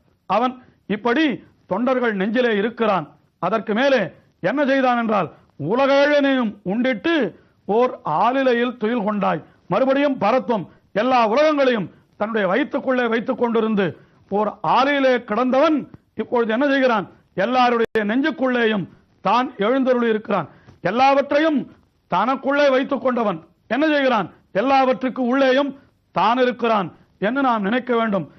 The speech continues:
எல்லாம் தன்னுலகுள் நி-, தனக்குள் நிற்க தானும் அவத்துள் நிற்கும் பிரான் என்று அப்படி எம்பெருமான் எழுந்தருளி இருக்கிறானாம். அப்படிப்பட்டவனை பார்த்து என்ன சொல்றானாம்?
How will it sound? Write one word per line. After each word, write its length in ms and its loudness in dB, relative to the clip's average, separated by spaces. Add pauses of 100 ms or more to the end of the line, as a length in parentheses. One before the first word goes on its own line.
(140)
எல்லாம் 480 0 (540)
தன்னுலகுள் 500 0
நி-, 200 -4
தனக்குள் 480 -2
நிற்க 460 -2 (440)
தானும் 400 2
அவத்துள் 520 0
நிற்கும் 380 -2
பிரான் 420 -2 (240)
என்று 520 -2 (880)
அப்படி 640 -2 (260)
எம்பெருமான் 640 0
எழுந்தருளி 460 0
இருக்கிறானாம். 500 -2 (340)
அப்படிப்பட்டவனை 760 -2
பார்த்து 720 -2 (220)
என்ன 200 -2
சொல்றானாம்? 540 0